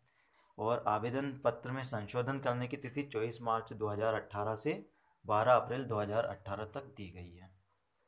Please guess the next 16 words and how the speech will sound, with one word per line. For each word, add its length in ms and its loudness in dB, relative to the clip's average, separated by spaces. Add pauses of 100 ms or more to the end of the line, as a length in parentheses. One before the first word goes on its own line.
(500)
इसके 240 -2
अलावा 200 4
परीक्षा, 500 0
ऑनलाइन 320 0
परीक्षा 360 -2
पद्धति 480 -2
जो 140 -4
समय 300 -4
सारणी 420 2
है, 120 -6
उसमें 360 -4
अट्ठाईस 760 -4
चार 280 4
दो 160 -4
हज़ार 280 4
अठारह 520 0